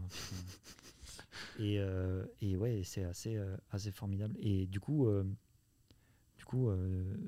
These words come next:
ce personnage-là, il est, euh, il est, euh, il est, il est, euh,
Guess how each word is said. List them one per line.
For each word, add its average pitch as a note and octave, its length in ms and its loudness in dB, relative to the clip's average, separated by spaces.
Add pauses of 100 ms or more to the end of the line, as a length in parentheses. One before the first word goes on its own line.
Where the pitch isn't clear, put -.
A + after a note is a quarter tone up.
(120)
ce - 240 0
personnage-là, G#2+ 680 2
il G2 160 0
est, A2 180 4
euh, F#2 140 2 (480)
il F#2+ 180 2
est, A2+ 180 4
euh, F#2 220 0 (1300)
il F#2 140 2
est, G2+ 340 4
il F#2+ 140 0
est, F#2+ 180 4
euh, - 40 -2